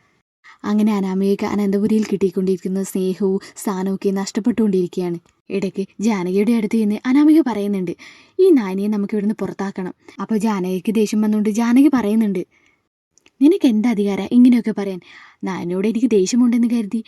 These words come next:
അവളെ കൊല്ലാനുള്ള ദേഷ്യമൊന്നും നിന്നെ പോലെ എനിക്കില്ല. അവൾ ഈ അനന്തപുരി തറവാട്ടിലെ മൂത്ത മരുമകളാണ്. ആ കാര്യം മറന്നിട്ടാണോ നീ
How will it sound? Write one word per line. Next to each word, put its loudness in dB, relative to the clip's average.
അവളെ 0
കൊല്ലാനുള്ള 4
ദേഷ്യമൊന്നും 0
നിന്നെ -2
പോലെ -6
എനിക്കില്ല. -2
അവൾ 2
ഈ 8
അനന്തപുരി 0
തറവാട്ടിലെ -2
മൂത്ത 0
മരുമകളാണ്. -2
ആ -4
കാര്യം 4
മറന്നിട്ടാണോ -2
നീ 0